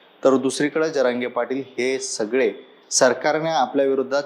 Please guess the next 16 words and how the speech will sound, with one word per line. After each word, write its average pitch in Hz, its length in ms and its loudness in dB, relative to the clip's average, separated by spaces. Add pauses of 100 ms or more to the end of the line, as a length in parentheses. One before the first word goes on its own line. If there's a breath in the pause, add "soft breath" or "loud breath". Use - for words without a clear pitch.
षडयंत्र 147 680 0
केले 127 280 -2
आहे 123 100 2
असा 117 340 0
आरोप 104 180 -4 (100)
केले 98 160 -2
आहेत. 95 240 -4
आता 95 160 -2 (180)
खरंच 117 300 0 (380 loud breath)
जरांगे 113 480 4
विरोधात 113 480 0
आपलेच 123 400 -4
माणसं 123 320 -4
का 123 300 2
जात 135 220 0
आहेत, 120 280 -2